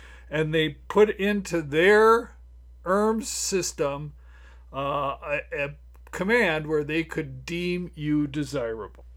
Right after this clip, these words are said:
Again, the National Association of Letter Carriers responded by engaging management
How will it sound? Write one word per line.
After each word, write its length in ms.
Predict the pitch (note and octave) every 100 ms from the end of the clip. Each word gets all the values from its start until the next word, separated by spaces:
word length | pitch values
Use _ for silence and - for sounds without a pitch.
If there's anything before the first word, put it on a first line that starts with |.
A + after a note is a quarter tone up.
| -
Again, 600 | D3+ C#3 E3 F3+ G3+ G#3 -
the 120 | D#3
National 500 | D3 D#3 D#3 D#3+ D#3
Association 580 | D3 D#3 D3 - D#3 D#3
of 160 | D3 D3+
Letter 300 | D3+ D#3+ D#3
Carriers 560 | - D#3 D#3+ E3 D#3
responded 840 | D3 - - D#3+ C#3 C#3+ D#3+ G3+ - - -
by 180 | - D#3+
engaging 600 | D#3+ D3 D3+ D#3 F#3+ F#3+
management 720 | E3+ D3+ D3 C#3+ D3+ D3+ D3+